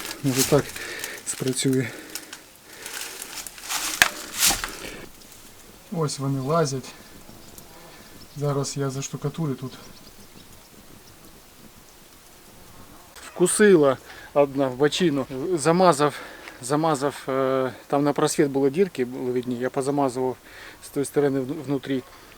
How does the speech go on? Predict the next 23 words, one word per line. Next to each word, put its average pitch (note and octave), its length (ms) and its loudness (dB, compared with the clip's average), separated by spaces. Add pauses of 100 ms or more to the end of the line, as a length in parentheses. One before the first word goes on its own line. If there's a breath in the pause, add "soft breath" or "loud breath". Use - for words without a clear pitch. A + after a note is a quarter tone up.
(460 loud breath)
е, B2+ 120 0
раствором. D3+ 560 4 (480 loud breath)
Деякі E3 440 8
вилетіли D3+ 500 4
через D3 300 0
вікно, F#3+ 380 2 (1000 loud breath)
з-, B2 220 -8
деяких E3 540 6
прийшлось D#3 540 4
там D3 280 2 (160 loud breath)
якось C#3+ 440 2 (580 loud breath)
вже C3+ 520 2 (280)
замазувати C#3+ 720 2 (120)
з B2 120 -8
ними B2+ 300 -2
прям. B2+ 280 -4 (560 loud breath)
Але C3+ 160 0
що E3+ 200 2
зробиш? C#3 420 2
Мені, C3+ 140 -2
мені D3 360 0 (180)
жалко D3 400 4
теж D3+ 300 2